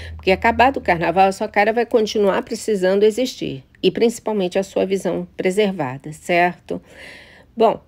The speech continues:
terminado isso, eu ainda colei umas estrelinhas na ponta da maquiagem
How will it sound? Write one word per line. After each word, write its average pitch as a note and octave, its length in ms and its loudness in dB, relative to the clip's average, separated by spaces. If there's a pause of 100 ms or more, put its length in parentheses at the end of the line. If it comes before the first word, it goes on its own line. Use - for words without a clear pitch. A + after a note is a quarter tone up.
(480)
terminado A#3+ 560 4
isso, G3 320 0
eu F3+ 60 2
ainda E3+ 180 2
colei E3 340 0
umas D#3+ 300 -2
estrelinhas E3 880 -2
na D3+ 240 -2
ponta E3 420 -2
da D#3 120 -4
maquiagem D#3 920 -4